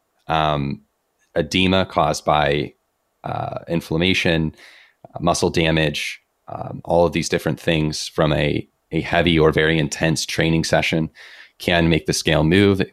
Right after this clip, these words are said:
um, depending on the, the severity or the intensity of that session and how over your recoverability requirements or allotment you have.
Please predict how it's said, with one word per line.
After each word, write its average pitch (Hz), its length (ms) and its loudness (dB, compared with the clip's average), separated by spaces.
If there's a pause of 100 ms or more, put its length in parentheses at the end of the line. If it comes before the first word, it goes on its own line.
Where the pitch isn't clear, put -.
(280)
um, 76 420 -2
depending 87 400 0
on 80 180 2
the, 76 200 -4
the 76 120 -2
severity 85 560 0
or 82 80 2
the 76 100 -2
intensity 95 640 0
of 95 120 2
that 95 200 0
session 90 500 0 (600)
and 80 160 0
how 82 360 2 (260)
over 92 840 4
your 82 720 0 (240)
recoverability 85 1120 0 (380)
requirements 85 840 0
or 78 400 2 (1080)
allotment 85 460 0
you 78 140 -6
have. 92 580 -2